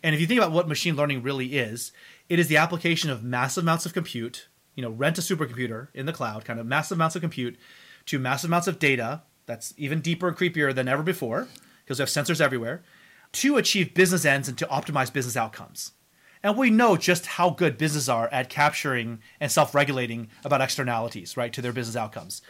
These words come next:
So just as a human looking at this, I would say, "Wow, I've got a chance to actually speak to this practitioner crowd about if you're doing your job well, you'll be forced to drive a lot of conversations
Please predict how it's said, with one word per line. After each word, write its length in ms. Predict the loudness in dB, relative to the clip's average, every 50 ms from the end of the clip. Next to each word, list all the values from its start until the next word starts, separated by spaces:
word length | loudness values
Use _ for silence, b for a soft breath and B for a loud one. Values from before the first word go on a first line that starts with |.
| B B B B B
So 340 | B 4 6 8 8 8 6
just 320 | 4 4 6 6 6 6
as 140 | 4 2 0
a 40 | 0
human 420 | -2 -2 0 2 2 2 2 0
looking 260 | -2 -2 -2 -2 -4
at 100 | -4 -4
this, 300 | -6 -6 -8 -6 -8 -10 -10 B B B B B B
I 80 | 4 4
would 120 | 4 6 6
say, 140 | 4 4
"Wow, 300 | 4 6 6 6 6 6 6
I've 180 | 4 4 4
got 120 | 4 2 0
a 40 | 0
chance 260 | 0 0 -2 0 0
to 60 | 0
actually 220 | 0 0 0 -2 -6
speak 320 | -6 -6 -6 -6 -6 -6
to 80 | -6 -8
this 100 | -8 -4
practitioner 480 | -4 -4 -4 -2 -2 -4 -4 -4 -8
crowd 380 | -4 0 0 0 0 0 -4 -10 B B B B B
about 340 | 0 2 4 4 4 2 -2 b b b _ _ _ _ -4
if 160 | -2 -2 0
you're 120 | 0 2 4
doing 220 | 6 6 6 6
your 100 | 6 4
job 280 | 4 4 4 2 2 2
well, 320 | 2 2 2 2 2 0 0
you'll 180 | 2 2 2
be 140 | 4 2 0
forced 420 | -2 -2 0 0 0 0 0 -2 -4
to 100 | -4 -4
drive 420 | -2 0 2 4 4 4 4 2
a 60 | 0 0
lot 200 | 2 2 0 0
of 80 | -2
conversations 840 | -4 -4 -4 -4 -4 -4 -2 -2 -2 -2 -4 -4 -6 -8 -8 -10